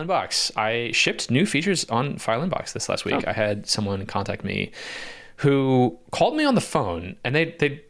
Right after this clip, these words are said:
Speaker 1: called me on the phone, I think, like, three months ago, asking if I could set up an account for them and, like, if I could do an, an onboarding form for tax stuff. And I was like, "Yeah, I can do that."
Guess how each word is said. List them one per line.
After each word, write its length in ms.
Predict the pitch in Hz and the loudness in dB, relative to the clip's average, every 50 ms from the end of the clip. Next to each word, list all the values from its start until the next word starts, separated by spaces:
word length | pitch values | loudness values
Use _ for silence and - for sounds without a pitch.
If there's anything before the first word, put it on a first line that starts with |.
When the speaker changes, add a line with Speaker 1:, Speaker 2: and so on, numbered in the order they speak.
| _ _ - | _ _ -2
Speaker 1:
called 160 | - 180 214 | -2 0 2
me 60 | 202 | 4
on 60 | 185 165 | 4 4
the 60 | 156 | 4
phone, 340 | - 151 151 139 123 - - _ _ _ - - - - 95 53 50 - - | 2 0 0 0 -2 -6 -10 _ _ _ -20 -20 -20 -20 -20 -20 -20 -16 -6
I 100 | 120 117 | -2 0
think, 280 | 120 120 107 - - - | 0 0 -2 -4 -4 -4
like, 140 | 107 104 - | -4 -4 0
three 160 | - 139 131 | 0 0 0
months 200 | 120 110 107 - | 0 -2 -4 -4
ago, 300 | - 90 85 82 - - - - - - | -2 0 0 0 0 -2 -4 -10 -8 -4
asking 460 | 107 110 107 - - 120 110 104 104 | -4 -2 -2 0 -2 0 0 0 -2
if 480 | 110 - 110 104 95 - - - - - - - - | -4 -2 -2 -2 -2 -2 -6 -12 -14 -16 -20 -10 -6
I 100 | 104 98 | -6 -4
could 160 | - - 98 - | -4 -4 -4 -2
set 200 | - - 104 - | 0 0 0 0
up 100 | - - | -2 -6
an 60 | 98 | -8
account 260 | - - 98 95 - | -6 -4 -6 -6 -2
for 120 | - 98 | -2 -2
them 220 | 87 92 92 90 87 | -2 -2 -2 -4 -6
and, 160 | 85 - - | -8 -8 -6
like, 260 | - 90 - - - - | -6 -6 -8 -8 -16 -8
if 220 | - 101 - - - | -8 -8 -6 -4 -6
I 60 | 92 | -6
could 140 | - 92 92 | -6 -6 -6
do 140 | - 90 87 | -6 -6 -6
an, 140 | 90 92 - - | -6 -8 -8 -8
an 140 | 95 90 | -8 -6
onboarding 500 | - 92 92 92 90 98 95 87 87 - | -4 -4 -4 -4 -4 -4 -4 -4 -4 -8
form 280 | - - 90 87 85 87 | -8 -8 -6 -6 -6 -6
for 200 | - 90 90 - | -6 -4 -4 -6
tax 300 | - - - 87 - - - | -4 -4 -2 -2 -2 -4 -4
stuff. 280 | - - - - - | -4 -4 -6 -6 -8
And 100 | - 98 | -8 -8
I 20 | 95 | -8
was 80 | 101 101 | -4 -6
like, 180 | - - - - | -6 -6 -2 0
"Yeah, 160 | 208 285 - - - - | 0 0 0 -2 -8 -8
I 80 | - | -8
can 120 | - - - | -8 -6 -6
do 80 | - | -2
that." 220 | - 123 160 - | -2 -2 -2 -2